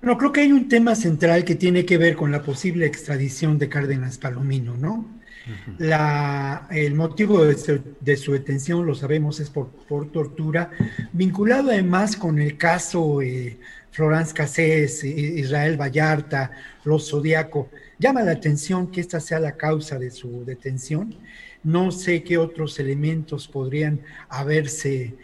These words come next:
Speaker 1: eh, argumentado, qué investigaciones hay en torno a el posible lavado de dinero, al uso de los recursos públicos con intenciones, eh, muy claras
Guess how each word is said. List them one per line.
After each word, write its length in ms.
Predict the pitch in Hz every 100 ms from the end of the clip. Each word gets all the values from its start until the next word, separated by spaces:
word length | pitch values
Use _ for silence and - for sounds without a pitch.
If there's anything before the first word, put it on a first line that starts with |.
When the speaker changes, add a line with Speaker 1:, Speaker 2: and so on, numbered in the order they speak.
| - _
Speaker 1:
eh, 240 | 156 147 -
argumentado, 1000 | 151 143 143 139 135 165 160 156 156 147
qué 300 | 151 151 156
investigaciones 1000 | 151 135 131 - 131 131 156 147 147 -
hay 200 | 151 139
en 140 | 135 131
torno 480 | 151 143 139 135 - - -
a 360 | - 151 160 -
el 120 | 151 131
posible 480 | 131 131 160 151
lavado 320 | 139 131 147 143
de 140 | 131
dinero, 600 | 127 131 151 156 151 151 - - - - -
al 260 | - 160 170
uso 380 | 196 - 190
de 120 | 160 151
los 160 | 147
recursos 500 | 143 147 170 - 156
públicos 760 | - 180 165 160 - 151 151 - - - -
con 400 | 175 180 185 -
intenciones, 920 | 151 - 143 135 170 160 156 151 151
eh, 480 | 170 127 120 120 113
muy 280 | 135 165 156
claras 600 | 165 160 160 151 147